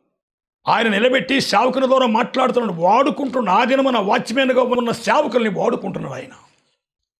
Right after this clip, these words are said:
"నా మాటలు అందించు, నువ్వు ఎలాగున్నా పర్వాలేదు కానీ నా ప్రజల కొరకు నా వాక్యమును అందించమని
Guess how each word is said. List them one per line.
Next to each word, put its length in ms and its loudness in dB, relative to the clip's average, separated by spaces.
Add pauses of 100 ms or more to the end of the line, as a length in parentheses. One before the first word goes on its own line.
(580)
"నా 160 -2
మాటలు 360 -4
అందించు, 540 -10 (1500)
నువ్వు 140 -4
ఎలాగున్నా 440 -2
పర్వాలేదు 460 -6
కానీ 460 -14 (960)
నా 180 0
ప్రజల 300 0
కొరకు 520 -8 (1160)
నా 120 -4
వాక్యమును 560 -2
అందించమని 800 -8